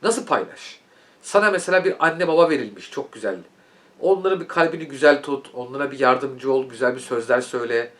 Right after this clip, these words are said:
Evlisin diyelim ya da bir işte ilişki içindesin. İyi bir eşin var, iyi bir arkadaşın var. Onun bir şeyini bil yani, iyi, ona bir güzellik bil. Eşin mesela, hanımın, ona bir gün mesela bir kahvaltı hazırla, bir çiçek al. Ya da kocan,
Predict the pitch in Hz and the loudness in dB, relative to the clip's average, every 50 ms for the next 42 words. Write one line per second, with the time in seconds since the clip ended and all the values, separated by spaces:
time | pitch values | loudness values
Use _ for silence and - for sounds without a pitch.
0 | _ _ - - - - - _ _ _ _ - 185 196 202 196 196 185 - 180 | _ _ -20 -20 -20 -20 -20 _ _ _ _ 6 6 6 6 6 2 -2 -2 -6
1 | 170 165 170 160 160 156 151 - - 135 131 156 156 156 156 139 - 90 95 101 | -8 -4 -4 -2 -2 -4 -6 -6 -10 -6 -4 -4 -4 -4 -6 -8 -10 -14 -18 -20
2 | 107 - - 151 147 117 95 95 90 82 92 95 92 - - 107 143 160 175 - | -20 -14 -10 -8 -8 -8 -10 -14 -18 -20 -20 -18 -18 -18 -12 -10 -8 -8 -8 -8
3 | - - - 160 - - 143 147 143 131 - 139 - - - _ _ _ _ _ | -10 -12 -14 -16 -16 -14 -10 -10 -10 -8 -8 -10 -12 -12 -18 _ _ _ _ _
4 | _ _ - - 226 220 208 196 180 180 175 - - 180 170 165 160 151 151 - | _ _ -12 -10 -8 -4 0 0 2 2 0 -2 -4 -6 -2 0 2 2 2 0
5 | - - 202 208 190 175 170 170 170 - 165 165 156 - 175 156 143 139 139 139 | -4 -6 -6 -2 2 4 4 4 4 2 -2 -4 -4 -4 -8 -8 -4 -4 -4 -4
6 | - - 151 160 185 196 185 160 - - 117 - 127 123 117 113 - - 160 175 | -4 -6 -6 -6 -6 -6 -8 -10 -12 -16 -16 -16 -16 -16 -14 -16 -10 -6 -4 -4
7 | 185 220 214 185 160 147 127 120 - 139 151 143 104 107 110 113 147 170 156 143 | -4 -4 -4 -4 -2 -2 -2 -2 -2 -6 -8 -8 -8 -8 -10 -8 -8 -8 -8 -8
8 | 143 135 156 165 208 208 233 - 156 - - - - - - - - - - - | -4 0 2 2 2 0 -2 -4 -8 -10 -10 -14 -20 -20 -20 -20 -20 -20 -4 0
9 | 185 196 196 - 226 202 196 180 - 165 147 139 - 180 185 180 196 185 170 - | 0 0 0 -2 -2 -2 -2 -2 0 0 0 0 2 2 0 2 0 0 -2 -4
10 | - - - - - - - - 202 226 220 220 233 233 220 - - 226 226 - | -6 -12 -20 -20 -16 -6 -2 0 0 0 0 -2 -4 -6 -6 0 4 4 4 4
11 | - - - 202 202 202 208 214 208 254 262 254 - 233 185 160 160 - - - | 2 2 6 8 8 8 8 6 4 4 2 2 2 0 -2 -2 -6 -6 -6 -10
12 | - - - - 254 240 - 208 190 185 - - - - - - - - - _ | -10 -8 0 2 2 2 4 4 4 4 2 -2 -12 -20 -20 -20 -20 -20 -12 _
13 | - 170 196 196 - - 226 233 233 214 202 202 202 | -2 -2 -2 -2 4 6 6 6 8 8 6 6 6